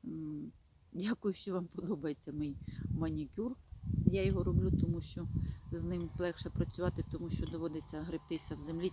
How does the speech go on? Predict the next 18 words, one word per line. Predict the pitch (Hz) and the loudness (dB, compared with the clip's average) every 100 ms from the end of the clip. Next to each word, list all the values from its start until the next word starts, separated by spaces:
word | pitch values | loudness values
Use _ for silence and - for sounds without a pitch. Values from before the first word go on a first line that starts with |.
| - | -2
часто. | 151 - 147 | -6 -6 -6
Бачите, | 143 165 - 160 - | -4 -6 -6 -10 -6
я | 160 | -6
хотів | 156 156 160 | -6 -10 -14
в | - | -12
перчатках, | 165 - 185 - 151 - | -12 -6 -8 -6 -14 -10
але, | 151 151 - - - - - - - | -10 -10 -14 -20 -20 -16 -18 -16 -10
але | 160 160 | -6 -4
руки | 165 - 156 - - - - - - - - | -6 -8 -10 -10 -18 -20 -20 -20 -20 -20 -20
такі | - 165 151 - - - | -10 -8 -8 -12 -20 -18
брудні, | - 175 160 180 175 | -8 -6 -2 -2 -4
все | - 156 | -6 -6
одно | 151 151 151 | -4 -2 -2
десь | 151 147 - - | -2 -4 -8 -12
зняла | 151 202 214 202 - - - - - - _ | -2 2 2 0 -8 -20 -20 -20 -20 -20 _
перчатку, | 180 - 180 175 - 165 | -12 -6 -6 -6 -10 -8
десь | 165 156 | -8 -8
так | - 190 | -6 -8